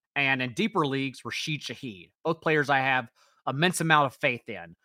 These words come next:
The Colts, the Saints are quietly passing from three wide sets at the league's fifth highest rate. And outside of that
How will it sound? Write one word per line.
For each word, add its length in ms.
The 80
Colts, 420
the 160
Saints 340
are 60
quietly 400
passing 420
from 180
three 200
wide 300
sets 320
at 40
the 80
league's 280
fifth 180
highest 360
rate. 280
And 100
outside 880
of 140
that 180